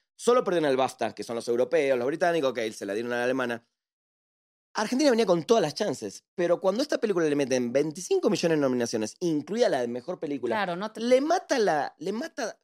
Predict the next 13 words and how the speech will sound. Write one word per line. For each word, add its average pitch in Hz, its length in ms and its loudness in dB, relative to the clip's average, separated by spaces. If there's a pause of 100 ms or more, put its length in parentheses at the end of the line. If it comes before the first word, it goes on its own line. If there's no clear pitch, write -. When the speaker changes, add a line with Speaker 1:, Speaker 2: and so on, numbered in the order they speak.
Speaker 1:
a 156 100 -8
todas 233 360 -4
les 104 120 -14
mata 101 260 -10
la 92 100 -8
nominación 87 540 -14
de 87 60 -14
alguna 87 220 -16
manera. 80 480 -20
Speaker 2:
Sí. 156 300 -14
Speaker 1:
Porque 214 220 0
¿cómo, 285 500 -2
cómo, 277 460 -2